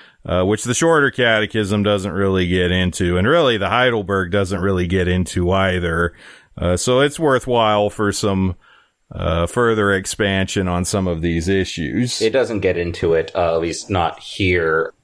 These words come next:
Speaker 2: But, I mean, if you break out the Westminster Larger Catechism, it could, you know, uh, we could break out the, uh, Canons of Dort on this same topic, too,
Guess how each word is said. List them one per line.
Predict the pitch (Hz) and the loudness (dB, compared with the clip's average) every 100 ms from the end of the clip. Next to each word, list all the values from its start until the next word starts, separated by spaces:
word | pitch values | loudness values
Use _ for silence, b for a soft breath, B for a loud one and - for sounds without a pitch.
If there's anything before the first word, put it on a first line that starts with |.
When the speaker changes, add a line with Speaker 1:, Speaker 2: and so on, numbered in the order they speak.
| _ - | _ -4
Speaker 2:
But, | 95 | -2
I | |
mean, | 92 90 | 0 0
if | 85 | 0
you | 98 | 0
break | 85 92 92 | 0 0 0
out | 85 - | -2 0
the | 82 80 78 - | 0 0 -2 -4
Westminster | 90 95 85 85 | -4 -2 -2 0
Larger | 82 85 82 | 0 0 -2
Catechism, | - 78 - 87 85 80 | -4 -4 -2 -6 -2 -4
it | 82 - | -4 -6
could, | 80 - B B _ | -10 -10 B B _
you | 101 95 | -2 0
know, | 92 87 | 2 2
uh, | 85 | 2
we | 85 | 0
could | 92 | 0
break | 110 107 | 0 2
out | 101 90 | 0 0
the, | 92 | -2
uh, | 87 | -2
Canons | 107 95 87 | -2 0 0
of | 90 | -2
Dort | 95 87 87 | 0 0 0
on | 78 80 80 | -2 -2 -2
this | 80 - | -4 -6
same | - - 85 78 | -8 -4 -2 -4
topic, | 104 101 - - - | -2 -4 -4 -8 -8
too, | - 107 80 73 | -2 0 0 -4